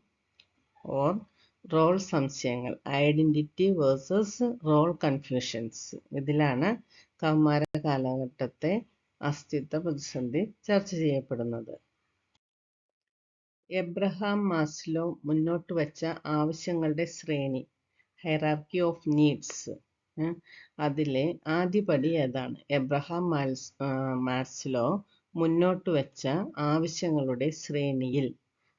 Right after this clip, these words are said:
hierarchy of needs ആരുടെയാണ് അപ്പോ? എബ്രഹാം മാസ്ലോയുടെ. അപ്പൊ അദ്ദേഹം മുന്നോട്ട് വെച്ച ശ്രേണിയിൽ ആദ്യം പടി ഏതാണെന്നാണ് ചോദിച്ചിരിക്കുന്നത്. ആൻസർ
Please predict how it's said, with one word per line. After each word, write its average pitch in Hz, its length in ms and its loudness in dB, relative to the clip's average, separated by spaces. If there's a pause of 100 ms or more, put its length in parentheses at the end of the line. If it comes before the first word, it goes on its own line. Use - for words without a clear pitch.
(1700)
hierarchy 147 720 0
of 165 80 -2 (160)
needs 131 380 0
ആരുടെയാണ് 147 640 2
അപ്പോ? 147 480 -2 (480)
എബ്രഹാം 139 640 -4 (340)
മാസ്ലോയുടെ. 147 640 0 (180)
അപ്പൊ 151 180 -4
അദ്ദേഹം 151 460 2
മുന്നോട്ട് 156 380 2
വെച്ച 156 220 0
ശ്രേണിയിൽ 143 640 0
ആദ്യം 170 560 2 (440)
പടി 147 420 2
ഏതാണെന്നാണ് 135 800 0
ചോദിച്ചിരിക്കുന്നത്. 147 1000 0 (800)
ആൻസർ 143 560 0